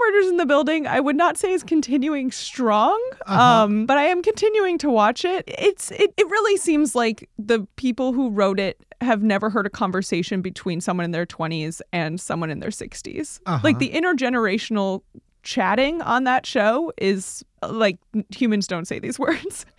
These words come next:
Speaker 1: That's how I feel. Um, there are some other things that I'm like, okay, but I still am along for the ride of the actual story and the mystery and,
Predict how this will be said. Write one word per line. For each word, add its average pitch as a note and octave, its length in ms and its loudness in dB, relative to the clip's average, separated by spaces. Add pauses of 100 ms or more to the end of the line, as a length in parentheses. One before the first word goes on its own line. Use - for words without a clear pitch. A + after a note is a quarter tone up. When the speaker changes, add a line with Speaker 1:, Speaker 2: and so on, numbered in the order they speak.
(320)
Speaker 1:
That's G4 220 2
how D4+ 100 6
I F#3+ 120 4
feel. - 360 -2 (320)
Um, A#3 380 6
there C5+ 360 2
are A4 40 4
some E4 160 0
other A3+ 180 2
things A3 300 2
that A3 120 0
I'm A3 120 2
like, G#3+ 160 -2 (240)
okay, G3+ 320 2 (420)
but B3 300 4
I C#4 160 2
still E4+ 240 -2
am E4 100 0
along G3+ 280 0
for A3+ 100 -4
the F#3+ 80 -2
ride D#3+ 180 -2
of D#3+ 80 -4
the D#3 80 -4
actual D3+ 300 -4
story D3 400 -4
and C#3+ 100 -6
the D3 40 -4
mystery C#3+ 680 -6
and, C#3+ 460 -8